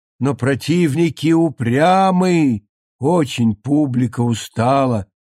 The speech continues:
и потеют сильно дамы. Все придворные зевают и клюют от скуки носом.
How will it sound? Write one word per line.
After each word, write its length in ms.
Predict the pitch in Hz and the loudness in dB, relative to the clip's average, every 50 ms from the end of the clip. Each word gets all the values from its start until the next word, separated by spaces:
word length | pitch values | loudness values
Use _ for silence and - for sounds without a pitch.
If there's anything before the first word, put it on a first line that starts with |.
| _ _ | _ _
и 120 | - 117 | -6 -6
потеют 840 | 107 - 143 139 135 - - - 127 135 143 156 160 165 151 139 120 | -6 -4 -4 -4 -4 -4 -2 -2 0 2 2 2 2 2 0 -2 -4
сильно 500 | - - 127 131 139 147 143 135 139 139 | -8 -2 0 0 2 2 0 0 0 -2
дамы. 760 | 131 110 101 110 - - 123 127 131 131 135 127 117 101 90 - _ _ _ _ _ _ _ _ | -2 -2 -2 0 0 0 0 0 0 0 0 0 0 -2 -4 -8 _ _ _ _ _ _ _ _
Все 240 | - - 156 156 135 | -8 -4 -2 -2 -2
придворные 880 | 131 139 143 143 117 110 110 131 147 147 143 135 127 139 143 143 135 | 0 -2 -2 0 0 -2 0 0 0 0 0 0 0 0 0 0 0
зевают 1000 | 123 101 104 131 135 120 131 151 156 156 156 156 156 151 151 147 143 127 - _ _ _ _ _ _ _ | 0 0 -2 -2 -2 0 0 0 0 2 2 2 2 2 2 2 0 -2 -6 _ _ _ _ _ _ _
и 100 | - 139 | -6 -6
клюют 560 | 135 - 147 151 156 151 143 147 147 139 131 | -4 -2 0 2 2 2 2 2 0 0 0
от 140 | 147 147 131 | -2 -4 -4
скуки 600 | 135 - - - - 165 170 175 170 123 - 160 | -6 -12 -14 -10 -4 0 0 0 0 0 0 0
носом. 840 | 165 156 147 143 147 160 170 175 165 143 127 - 151 147 139 120 | 0 2 0 0 2 2 2 2 0 -2 -2 -2 -2 -2 -2 -4